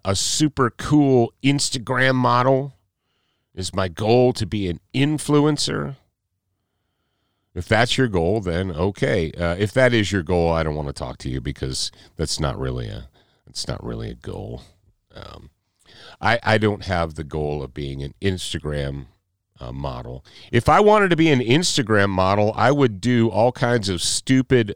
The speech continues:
vapid garbage, and I would never hold an opinion about anything. Because the moment you hold an opinion about something, then somebody else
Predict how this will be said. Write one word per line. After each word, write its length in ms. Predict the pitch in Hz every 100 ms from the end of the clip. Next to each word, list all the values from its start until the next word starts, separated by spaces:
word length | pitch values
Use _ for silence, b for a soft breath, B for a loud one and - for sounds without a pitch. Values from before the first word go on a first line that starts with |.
| -
vapid 760 | 82 80 101 113 - 104 85
garbage, 540 | 85 107 123 95 82 98
and 100 | 101
I 100 | 101
would 160 | 95
never 380 | 101 110 127 131
hold 280 | 110 120 113
an 100 | 104
opinion 480 | 92 131 151 139 110
about 300 | 107 113 113
anything. 480 | 165 185 90 62 - _ B B B B B B B
Because 280 | - 131 139
the 100 | 135
moment 340 | 143 190 208 151
you 120 | 147
hold 260 | 156 170 143
an 60 |
opinion 440 | 123 180 240 196 113
about 300 | 101 98 -
something, 500 | 113 107 127 131 120
then 180 | 110
somebody 420 | 104 139 135 131 123
else 320 | 127 -